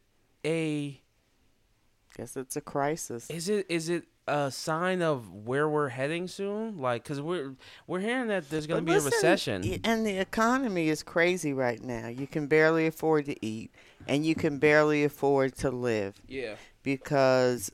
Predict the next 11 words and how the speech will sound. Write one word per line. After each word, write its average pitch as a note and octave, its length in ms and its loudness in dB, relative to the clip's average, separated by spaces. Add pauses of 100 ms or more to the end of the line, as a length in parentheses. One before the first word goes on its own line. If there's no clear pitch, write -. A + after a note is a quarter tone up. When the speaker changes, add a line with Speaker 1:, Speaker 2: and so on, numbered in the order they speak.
(120)
Speaker 2:
uh, A#2 560 2
Speaker 1:
It's A2+ 120 4
more G3+ 240 8
advantageous F3+ 720 4
to D#3 180 -8
live C#3+ 300 2
with B2+ 120 0
multiple B2+ 440 -2
people A#2+ 480 -4
who B2 260 -4
have A2+ 320 -4